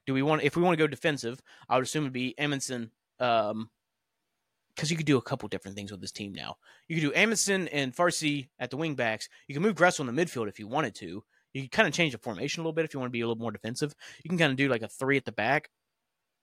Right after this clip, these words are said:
two wing backs, and kind of have, like, three attackers. You can have Aiden, or not three attackers, I'm sorry, three, uh, midfielders.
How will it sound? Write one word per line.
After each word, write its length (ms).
two 160
wing 220
backs, 400
and 180
kind 160
of 60
have, 120
like, 180
three 320
attackers. 640
You 100
can 100
have 160
Aiden, 460
or 120
not 140
three 120
attackers, 260
I'm 80
sorry, 220
three, 460
uh, 360
midfielders. 600